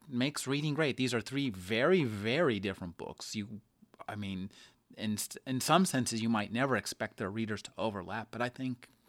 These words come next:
any reader of any one of these books would really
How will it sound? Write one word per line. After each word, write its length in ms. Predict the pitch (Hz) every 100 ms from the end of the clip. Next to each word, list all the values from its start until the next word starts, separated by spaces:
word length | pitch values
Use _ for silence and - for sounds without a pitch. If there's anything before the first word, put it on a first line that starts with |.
| -
any 320 | 123 180 156 - _ _ _ -
reader 320 | 123 120 107 92
of 80 | - -
any 200 | 127 113
one 200 | 101 98
of 80 | 87
these 180 | 87
books 360 | - 90 - -
would 220 | 80 87 104
really 400 | 131 104 82